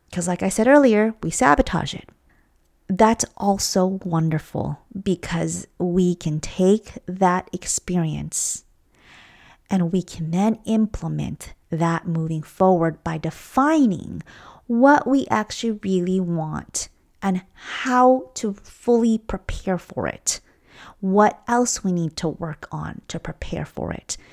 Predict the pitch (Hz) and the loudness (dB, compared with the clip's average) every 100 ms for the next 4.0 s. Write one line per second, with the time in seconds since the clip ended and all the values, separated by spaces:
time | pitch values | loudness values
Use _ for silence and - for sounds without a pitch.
0 | - - 170 151 135 147 - 147 - 69 | -20 -6 -4 -4 -6 -6 0 0 0 -6
1 | - _ _ _ _ _ - - - 196 | -8 _ _ _ _ _ -20 -18 -4 2
2 | 202 190 214 196 190 175 180 - - 175 | 2 4 2 2 0 0 -2 -6 -2 0
3 | 175 185 214 269 233 - 147 - - - | 2 0 0 -2 -4 -8 -8 -10 -10 -12